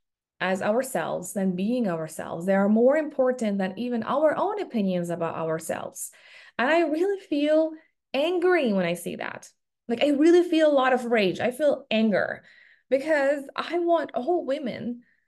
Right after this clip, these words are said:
to be whoever they wanna be, to feel free and just show up the way they wanna show up. Even if other people feel intimidated or offended, whatever that fuck is, right? It's just like, I feel angry about this. And this is not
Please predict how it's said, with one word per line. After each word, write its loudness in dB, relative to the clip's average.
to -6
be 2
whoever 0
they -4
wanna -4
be, 0
to -2
feel -6
free -4
and -8
just -10
show -2
up -2
the 4
way 0
they 2
wanna 0
show -8
up. -12
Even -2
if -2
other 2
people 0
feel 0
intimidated 2
or 2
offended, -4
whatever 0
that -6
fuck -14
is, -10
right? 2
It's -6
just -6
like, 0
I 2
feel 0
angry -2
about -4
this. -2
And -2
this -4
is -6
not -2